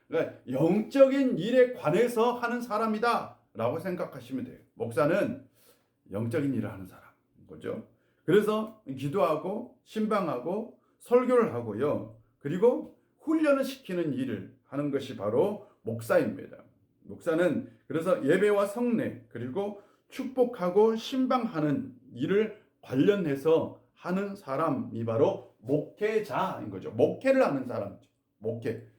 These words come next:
그래서 장로는 목회자가 아닙니다. 목사만 목회자인 거예요. 목회자는 목사만 목회자입니다. 이걸 절대로 혼돈해서는 안 됩니다. 목사만 설교를 할 수 있고,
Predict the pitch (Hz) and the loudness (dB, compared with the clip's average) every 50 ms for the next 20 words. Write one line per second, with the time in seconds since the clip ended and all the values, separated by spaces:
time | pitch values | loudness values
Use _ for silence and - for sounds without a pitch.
0 | _ - 131 175 180 208 - - - 151 170 202 214 214 214 220 233 233 220 - | _ -6 -4 -2 -2 -2 -4 0 2 2 4 4 4 4 2 2 2 2 0 -2
1 | - 127 135 - - 175 160 175 160 170 196 202 196 - - _ _ - 113 123 | -2 -6 -6 -4 -4 -2 0 0 2 4 2 2 2 -4 -12 _ _ -6 0 2
2 | 139 139 127 123 - - - - _ _ _ _ _ _ _ _ - 127 147 - | 2 2 0 -2 -8 -12 -16 -18 _ _ _ _ _ _ _ _ -2 -2 -2 -2
3 | - - - 247 233 220 214 240 254 254 254 247 - - _ _ 120 120 117 - | -2 0 4 4 4 6 4 2 2 2 0 0 -4 -8 _ _ -12 -12 -6 -2
4 | 156 135 131 120 104 - - - - _ _ _ _ _ _ _ _ _ _ _ | -2 -2 -2 -2 -6 -8 -10 -16 -20 _ _ _ _ _ _ _ _ _ _ _
5 | _ _ _ _ _ _ _ _ - 113 117 - 180 143 139 147 135 135 160 180 | _ _ _ _ _ _ _ _ -8 -8 -4 0 0 2 4 4 4 4 2 0
6 | - - - - _ _ _ _ _ - 247 - 127 - - 214 202 196 208 233 | -2 -6 -10 -16 _ _ _ _ _ -8 -6 -6 -6 -4 -4 -2 -2 2 2 2
7 | 233 247 240 226 - - _ _ - - - - 151 135 143 123 - - - - | 2 2 0 -6 -8 -16 _ _ -8 -8 -6 -4 -2 0 0 0 -2 -2 -6 -4
8 | 117 143 147 147 226 233 226 226 - _ _ _ _ - - 135 180 180 - 240 | 0 2 6 6 6 6 6 0 -6 _ _ _ _ -6 0 0 0 0 2 2
9 | 233 226 226 - 269 247 247 240 240 214 180 156 147 151 156 160 185 190 180 - | 2 2 2 0 -2 0 2 2 0 0 0 -2 -2 -2 -2 -2 -2 -4 -6 -10
10 | - _ _ - 139 139 196 160 135 117 - - - - - _ _ _ _ _ | -16 _ _ -8 -2 -2 -2 -2 -2 -4 -6 -8 -10 -14 -16 _ _ _ _ _
11 | - 139 143 - 233 202 196 185 196 202 214 240 254 254 254 - - _ _ _ | -4 -4 0 2 2 2 2 2 4 4 4 4 2 0 0 -4 -10 _ _ _
12 | _ _ - 226 226 226 226 214 190 160 151 139 - 151 143 127 - - 170 180 | _ _ -4 -4 -4 2 2 2 2 2 -2 -2 -2 -4 -4 -4 -4 -4 -2 -2
13 | 214 226 226 - - - | 0 0 -2 -6 -8 -12